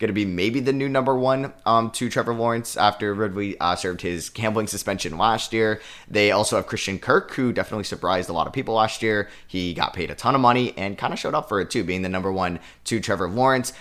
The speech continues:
They drafted Anton Harrison in the first round to get some tackle help, and they're gonna get kind of just all their weapons back, mainly, like I talked about, uh, Christian Kirk. They're getting Calvin Ridley. They got Travis Etienne in the back, uh, field, and they re-signed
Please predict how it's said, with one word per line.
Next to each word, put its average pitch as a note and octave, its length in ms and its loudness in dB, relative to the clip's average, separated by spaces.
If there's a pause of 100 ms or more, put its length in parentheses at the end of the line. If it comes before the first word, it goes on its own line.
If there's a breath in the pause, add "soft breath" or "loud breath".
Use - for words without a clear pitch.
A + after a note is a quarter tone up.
They G#2 100 2
drafted G#2 240 2
Anton F2 300 -2
Harrison B2 520 2 (180)
in G2+ 100 -2
the F#2+ 40 -2
first F2+ 300 -2
round A2+ 180 4
to - 80 -6
get F2 160 -6
some E2 80 -10
tackle B2 380 2
help, C3 280 4 (200 loud breath)
and G#2 400 0
they're G#2+ 100 2
gonna G2 160 2
get G2 320 2
kind G2+ 200 0
of F2+ 240 -4
just - 220 -4
all B2 120 4
their A#2 100 4
weapons G2+ 360 0
back, F#2 260 4
mainly, F2+ 380 -2
like E2+ 160 -4
I F2 60 -2
talked F#2 260 -2
about, F2+ 420 2 (640)
uh, F2+ 140 8
Christian E2+ 320 -4
Kirk. A2+ 280 2
They're G2+ 80 0
getting F2+ 200 -2
Calvin E2 280 -2
Ridley. A2+ 460 4 (140 loud breath)
They - 60 -10
got F2 120 0
Travis E2 340 -4
Etienne A#2+ 360 0
in A2+ 60 0
the A2 60 0
back, G#2 400 4
uh, F#2+ 200 6
field, G#2+ 400 0
and F#2 180 -2
they F2+ 160 2
re-signed D3 560 0